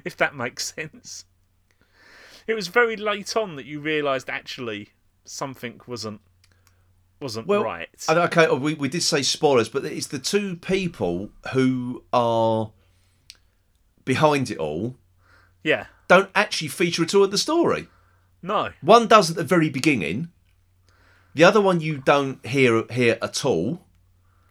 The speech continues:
Speaker 2: Um, you just hear about him.
Speaker 1: Yeah.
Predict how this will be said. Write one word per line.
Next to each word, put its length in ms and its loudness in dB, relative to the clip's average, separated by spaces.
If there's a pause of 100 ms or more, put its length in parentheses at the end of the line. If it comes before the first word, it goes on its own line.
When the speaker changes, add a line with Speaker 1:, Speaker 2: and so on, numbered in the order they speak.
(920)
Speaker 2:
Um, 540 0 (400)
you 80 -4
just 160 -4
hear 160 6
about 400 6
him. 340 -4 (560)
Speaker 1:
Yeah. 220 -2